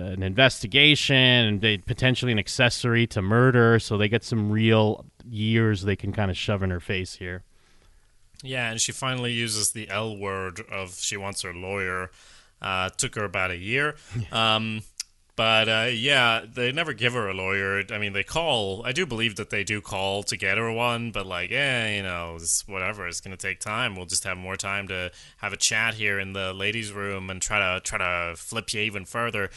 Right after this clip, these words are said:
Speaker 2: 'cause they want her to wear a wire, and she absolutely refuses to do that. But she comes up with this thought that, "Eh, maybe I can, maybe I can flip, uh,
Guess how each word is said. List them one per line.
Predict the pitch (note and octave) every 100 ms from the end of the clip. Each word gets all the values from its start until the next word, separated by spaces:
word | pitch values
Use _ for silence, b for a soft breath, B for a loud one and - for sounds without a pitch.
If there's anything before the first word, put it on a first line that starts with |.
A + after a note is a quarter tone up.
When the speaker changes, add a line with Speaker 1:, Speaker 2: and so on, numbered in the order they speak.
| B -
Speaker 2:
'cause | A2
they | D3
want | D#3+ C#3
her | A#2+
to | G#2
wear | A2 G2+
a | F#2+
wire, | G#2+ G2+ F2+ E2 F#2
and | G2 F#2
she | - G#2+ G2+
absolutely | G2+ G#2 - A2 G2
refuses | F#2 - G#2 F#2 F2+
to | -
do | F#2+ F2+
that. | G2 F2+ - b b -
But | G2 A#2+ G#2+ -
she | G#2+
comes | - G#2 G2
up | G2 -
with | G2+ F2+
this | F#2 F2 -
thought | F#2 F2 -
that, | F2+ F2
"Eh, | E3+ A3+ G#3
maybe | G#3 G3+ G#3 F#3 F3+
I | E3+
can, | - D#3+ C#3+ C3+ B2+ - - _ _ -
maybe | D3
I | C#3
can | C#3 C3
flip, | - B2 A2 - - _ _ _ -
uh, | F#2+ F2+ F2 F2 E2+